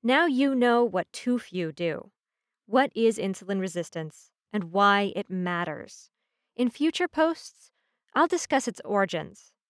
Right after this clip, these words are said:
and what to do about it. Narrated by Ava Mag.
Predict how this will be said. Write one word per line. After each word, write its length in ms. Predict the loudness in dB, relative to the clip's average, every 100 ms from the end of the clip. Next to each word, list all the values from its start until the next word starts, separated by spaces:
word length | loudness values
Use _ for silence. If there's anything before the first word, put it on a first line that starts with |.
| _
and 160 | -8 -4
what 180 | -4 -4
to 120 | -4
do 160 | -2 -4
about 300 | -4 -4 -4
it. 240 | -10 -14 _ _ _ _ _ _ _ _ _ _ _ _ _ _ _ _ _ _ _ _ _ _ _ _ _ _ -4
Narrated 580 | 2 4 6 6 4 2
by 160 | -2 -2
Ava 280 | 0 0 0
Mag. 420 | 0 -2 -4 -10